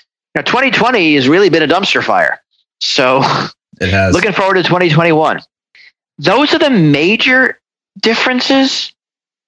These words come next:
Speaker 1: You know, n-, right? Not traveling and sort of not being, being as focused. Other than that, you know, I, I'm lucky.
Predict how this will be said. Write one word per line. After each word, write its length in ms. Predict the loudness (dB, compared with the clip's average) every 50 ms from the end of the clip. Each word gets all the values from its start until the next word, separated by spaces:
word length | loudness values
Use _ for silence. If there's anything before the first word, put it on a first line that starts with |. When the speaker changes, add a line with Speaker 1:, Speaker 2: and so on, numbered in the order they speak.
| _ _ _ _ _ _ _ _ _ _ _ -2 0
Speaker 1:
You 60 | 0
know, 60 | 2
n-, 200 | 2 2 0 2
right? 320 | 0 0 0 0 -2 -2 -2
Not 280 | -2 -2 -2 -2 -4
traveling 600 | -2 -2 0 0 0 0 0 0 0 0 0 0 0
and 180 | -2 -2 0
sort 100 | 0 0
of 100 | 0 0
not 440 | 0 0 0 0 -2 -4 -6 -4 -2
being, 520 | 0 2 2 2 2 2 2 0 0 -2 -2
being 260 | 0 0 0 2 0 -2
as 160 | -2 -4 -4
focused. 720 | -2 -2 -2 0 -2 -2 -4 -4 -6 -8 -8 -10 -14 _ _ _ _ _ _ _ _ _ _ _ -4
Other 320 | -2 -2 0 0 2 2 2
than 200 | 2 2 2 2
that, 800 | 2 2 0 0 0 -2 -2 -4 -6 -8 -8 -6 -4 -4 -4 -2
you 120 | -2 0 0
know, 260 | 2 2 2 0 0
I, 180 | 0 0 -2 -2
I'm 220 | -4 -4 -2 0 0
lucky. 540 | 2 2 0 -2 -2 -4 -6 -8 -8 -12